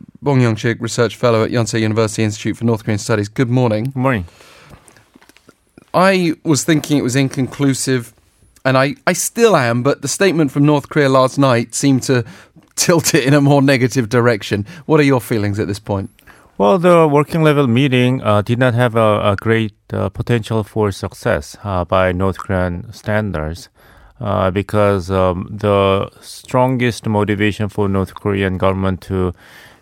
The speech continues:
Speaker 2: actually agree to have these working level meetings, uh, with a much delayed schedule after,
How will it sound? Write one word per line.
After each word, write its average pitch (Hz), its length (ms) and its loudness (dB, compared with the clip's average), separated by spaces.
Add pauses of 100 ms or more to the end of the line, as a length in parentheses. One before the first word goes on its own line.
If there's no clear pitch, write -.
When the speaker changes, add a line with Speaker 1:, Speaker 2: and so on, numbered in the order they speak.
Speaker 2:
actually 107 380 0
agree 101 260 2
to 101 220 -4
have 92 300 0
these 95 280 -4
working 98 260 -2
level 90 220 0
meetings, 90 580 -4 (500)
uh, 95 140 2
with 98 220 0
a 98 100 2
much 107 320 0
delayed 101 580 0
schedule 82 720 -4
after, 95 720 0